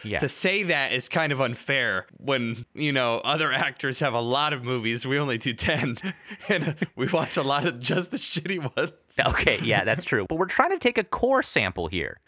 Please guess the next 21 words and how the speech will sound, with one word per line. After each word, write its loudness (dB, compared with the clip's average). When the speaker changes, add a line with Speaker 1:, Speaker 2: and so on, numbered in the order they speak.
Speaker 2:
Yeah, 0
Speaker 1:
Um, -4
Speaker 2:
okay, -10
yeah. -10
Speaker 1:
we -4
decided 2
ten 0
movies 0
was, -4
like, 2
a 0
decent -2
amount 0
to -2
really -2
get 0
the 0
flavor 0
of -2
this -4
actor. 0